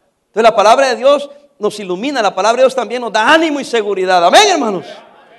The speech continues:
Ah, yo no sé cuántas veces yo he venido a la Biblia desanimado y salgo, men, ¡uh! como campeón.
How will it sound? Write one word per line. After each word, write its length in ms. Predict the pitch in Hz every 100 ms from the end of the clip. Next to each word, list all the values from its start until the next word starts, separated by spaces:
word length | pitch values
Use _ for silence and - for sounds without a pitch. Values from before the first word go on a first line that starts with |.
| _
Ah, 200 | - 262
yo 100 | 254
no 100 | 247
sé 160 | 226 240
cuántas 320 | 254 233 196
veces 240 | 233 233
yo 100 | 220
he 20 | 220
venido 260 | 214 226
a 20 |
la 120 | 196 185
Biblia 240 | 226 196
desanimado 720 | 175 180 160 160 208 214 - _
y 80 | 160
salgo, 360 | - 202 214 190
men, 440 | 233 262 - _
¡uh! 220 | 453 640 - - - _ _ _
como 180 | 165 147
campeón. 420 | 139 135 175